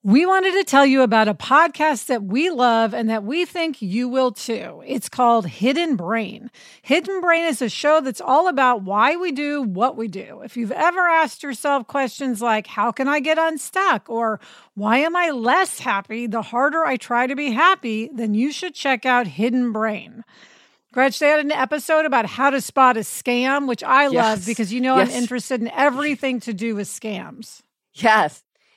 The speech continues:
Speaker 2: In every episode of Hidden Brain, host Shankar Vedantam explores research-based ideas about human behavior.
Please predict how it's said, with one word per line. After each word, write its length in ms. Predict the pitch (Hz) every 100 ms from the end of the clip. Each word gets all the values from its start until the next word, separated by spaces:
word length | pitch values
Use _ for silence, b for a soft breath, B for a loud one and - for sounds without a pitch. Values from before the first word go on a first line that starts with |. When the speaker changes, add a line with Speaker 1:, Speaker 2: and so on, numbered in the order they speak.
| -
Speaker 2:
In 100 | 220
every 260 | 233 269
episode 400 | 254 254 240 226
of 80 | 185
Hidden 260 | 214 214 208
Brain, 380 | 214 214 220 202
host 360 | 196 185 180
Shankar 360 | - 208 233 233
Vedantam 640 | 214 190 170 165 160 147
explores 440 | 135 - 156 147 135
research-based 840 | 202 233 240 220 - 185 185 185
ideas 480 | 175 156 160 156 160
about 240 | 135 131
human 320 | 143 156 156
behavior. 640 | 151 143 135 127 - 78